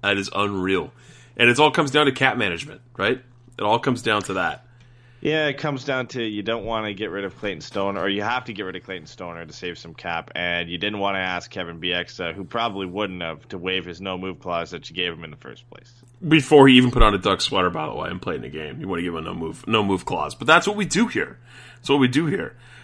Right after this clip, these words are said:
Speaker 1: Um, so I guess the final way to wrap up the, the trade deadline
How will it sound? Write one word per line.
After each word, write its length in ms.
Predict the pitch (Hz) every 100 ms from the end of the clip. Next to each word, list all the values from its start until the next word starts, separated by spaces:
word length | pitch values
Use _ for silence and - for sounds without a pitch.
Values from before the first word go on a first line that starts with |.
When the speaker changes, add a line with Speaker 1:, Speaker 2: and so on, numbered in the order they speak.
| -
Speaker 1:
Um, 360 | - 170 170 - -
so 200 | - 196
I 40 |
guess 220 | 185 262
the 100 | -
final 360 | - 165 147 139
way 120 | 127
to 80 | 117
wrap 300 | 113 113 113
up 200 | 110 -
the, 240 | 110 101
the 140 | 98 98
trade 340 | - 104 95
deadline 680 | 110 98 90 87 90 87